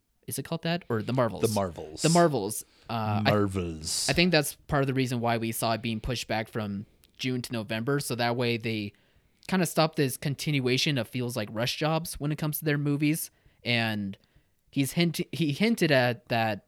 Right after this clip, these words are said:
Speaker 1: they're gonna focus on what is gonna help them showcase, like, the most quality possible.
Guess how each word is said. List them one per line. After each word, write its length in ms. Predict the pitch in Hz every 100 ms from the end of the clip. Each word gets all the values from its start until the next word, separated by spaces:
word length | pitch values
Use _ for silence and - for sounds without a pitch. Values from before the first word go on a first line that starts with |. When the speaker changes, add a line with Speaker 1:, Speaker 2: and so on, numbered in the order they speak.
| _ -
Speaker 1:
they're 100 | 131
gonna 180 | 135 117
focus 360 | 127 120 120
on 380 | 113 110 101 107 _ _ _ _ _ -
what 200 | 131 131
is 120 | 123
gonna 180 | 135 113
help 220 | 127 120
them 400 | 120 110 104 107 _ _ _ _ _
showcase, 560 | - - 127 117 117 107
like, 160 | 110 -
the 60 |
most 220 | 107 95 -
quality 340 | 95 73 85
possible. 600 | 76 - - - 64 65